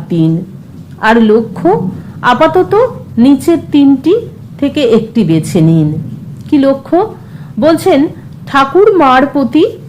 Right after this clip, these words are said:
ভালোবাসা বাড়ান, দ্বিতীয়ত আপনার আত্মশক্তি বাড়ানো,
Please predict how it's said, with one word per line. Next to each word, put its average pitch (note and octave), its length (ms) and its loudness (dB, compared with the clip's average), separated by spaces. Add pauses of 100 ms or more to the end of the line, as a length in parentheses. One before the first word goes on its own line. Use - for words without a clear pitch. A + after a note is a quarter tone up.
(140)
ভালোবাসা A3 720 2
বাড়ান, D3 520 0 (1500)
দ্বিতীয়ত D#4+ 480 2 (220)
আপনার A#3 420 2
আত্মশক্তি B3 920 0
বাড়ানো, D#3 600 2